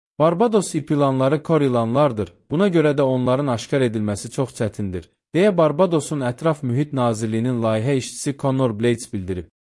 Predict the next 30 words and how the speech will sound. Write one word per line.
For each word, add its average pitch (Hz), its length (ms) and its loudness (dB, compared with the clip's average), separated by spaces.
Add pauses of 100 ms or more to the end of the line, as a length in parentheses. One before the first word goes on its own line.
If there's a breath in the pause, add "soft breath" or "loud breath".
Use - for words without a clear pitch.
(160)
Onlar 190 340 2
olduqca 165 580 2
nadirdir 123 600 2
və 104 160 0
min 160 240 2
səkkiz 131 560 -2
yüz 160 260 0
səksən 120 440 -2
doqquzuncu 117 580 0
ildən 127 460 2
bəri 135 260 2
çox - 240 -2
az 127 240 0
təsdiqlənmiş 113 760 -2
müşahidə 110 500 0
qeydə 107 260 2
alınmışdır. 92 720 -4 (380)
Təəssüf 156 500 0
ki, 123 220 0
çox 175 260 0
az 139 220 4
insan 131 420 0
onları 117 420 2
görmək 120 440 2
şansı 113 480 -2
əldə 104 400 2
edib. 90 160 -6 (400)
Tam 233 280 4
böyüdükdə 156 580 4
cəmi 156 240 2